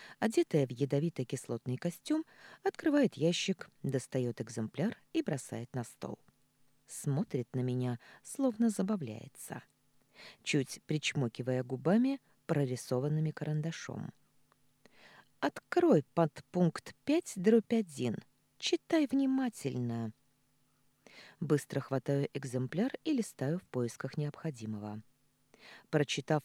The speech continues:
сложно оформленные строки, изложенные на языке юристов, поднимаю свой ошарашенный взгляд на Беккер. "Ну вот, умная девочка. А теперь иди работай".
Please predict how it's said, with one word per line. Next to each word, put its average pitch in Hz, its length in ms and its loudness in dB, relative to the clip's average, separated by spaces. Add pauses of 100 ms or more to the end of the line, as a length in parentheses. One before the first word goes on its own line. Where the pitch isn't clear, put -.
(100)
сложно 135 600 -2
оформленные 131 720 -2
строки, - 600 -6
изложенные 131 760 -2
на 143 200 0
языке 160 360 -4
юристов, 143 520 -4 (800)
поднимаю 269 580 4
свой 185 300 2
ошарашенный 131 840 -2
взгляд 127 420 -6
на 156 100 0
Беккер. - 520 -10 (840)
"Ну 247 320 4
вот, 233 380 2 (380)
умная 135 500 6
девочка. 139 760 2 (380)
А - 140 2
теперь 233 480 2
иди 233 260 6
работай". 156 720 4